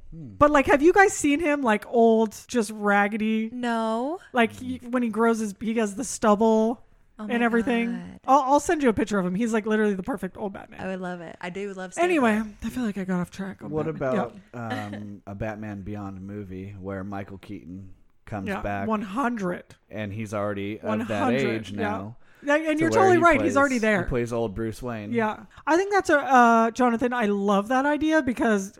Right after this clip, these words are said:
Speaker 2: Michael Keaton is my, by far my favorite Batman.
Speaker 3: Mm-hmm.
Speaker 2: Um, and I think that's a great idea. 'Cause, you know, yeah, he was in one of the Spider-Man movies
Speaker 3: Spider-Man.
Speaker 2: as a villain. And, you know, he's, he's still, su-, I mean, like, he's great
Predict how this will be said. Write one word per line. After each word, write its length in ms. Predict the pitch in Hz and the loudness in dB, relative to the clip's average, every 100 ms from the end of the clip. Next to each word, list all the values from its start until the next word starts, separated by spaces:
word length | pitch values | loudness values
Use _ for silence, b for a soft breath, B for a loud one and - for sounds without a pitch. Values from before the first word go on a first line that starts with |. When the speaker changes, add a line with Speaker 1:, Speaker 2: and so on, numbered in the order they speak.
| - | -2
Speaker 2:
Michael 340 | 226 254 320 | 2 2 0
Keaton 240 | 247 247 208 | -2 -2 -2
is 120 | 185 | -2
my, 200 | 196 202 | -2 -2
by 320 | 220 196 190 | 0 0 0
far 200 | 202 190 | 0 -2
my 160 | 185 175 | -2 -4
favorite 280 | 190 180 | -4 -4
Batman. 420 | 175 185 - 214 214 | -6 -8 -12 -12 -12
Speaker 3:
Mm-hmm. 720 | 226 214 175 202 _ _ - 233 | -12 -12 -12 -16 _ _ -8 0
Speaker 2:
Um, 460 | 208 202 196 202 _ | 0 0 -2 -8 _
and 380 | 247 220 208 202 | -4 -2 0 -2
I 140 | - 208 | -4 -4
think 140 | 240 | -2
that's 140 | 220 | -4
a 40 | 196 | -2
great 240 | 202 190 | -2 0
idea. 400 | 180 180 - 202 _ b - | -2 -6 -14 -20 _ b -6
'Cause, 180 | 339 | -2
you 60 | 349 | 2
know, 200 | 339 311 | 2 0
yeah, 240 | 302 330 294 | -4 -6 -4
he 180 | - 359 | -2 0
was 180 | 381 | 0
in 160 | 339 277 | -2 -2
one 140 | 262 | 0
of 60 | 262 | -2
the 80 | 202 | -2
Spider-Man 560 | - 277 277 214 185 | -2 -2 0 -2 -2
movies 480 | 180 170 165 170 185 | -4 -4 -6 -8 -10
Speaker 3:
Spider-Man. 880 | - - - - 240 240 226 208 214 - | -16 -20 -20 -14 -12 -10 -12 -14 -14 0
Speaker 2:
as 220 | 247 214 | 2 2
a 40 | 202 | 2
villain. 840 | 233 294 262 208 190 185 190 202 - | 4 4 4 4 2 0 -6 -10 -4
And, 500 | 254 240 226 220 220 | 0 2 2 0 -2
you 100 | 285 | 0
know, 120 | 269 226 | 2 2
he's, 360 | 302 294 - - | 2 0 -2 -2
he's 200 | 311 - | -2 -2
still, 300 | - 359 349 | 0 2 2
su-, 260 | - 302 269 | -2 -6 -2
I 80 | 247 | 0
mean, 240 | 254 233 | 2 2
like, 340 | 233 208 - - | 2 0 0 -2
he's 300 | 311 247 - - - | 0 0 -6 -16 -2
great 300 | 233 196 | 2 2